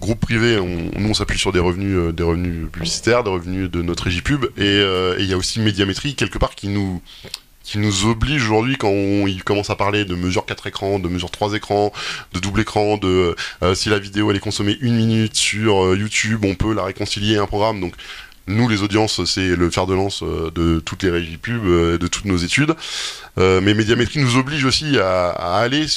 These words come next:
à aller attaquer ces vecteurs-là. Euh, aujourd'hui, il faut marquer, euh,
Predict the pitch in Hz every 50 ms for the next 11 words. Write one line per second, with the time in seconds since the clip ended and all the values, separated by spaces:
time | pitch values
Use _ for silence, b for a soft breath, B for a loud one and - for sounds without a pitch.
0 | - - 101 110 123 139 143 135 - 107 - - 123 - - 92 95 90 - 92
1 | 87 98 107 120 131 131 131 117 98 92 90 90 87 87 87 87 90 92 107 123
2 | 127 131 110 90 82 - - 107 107 104 95 - - - 101 101 107 117 113 98
3 | 87 82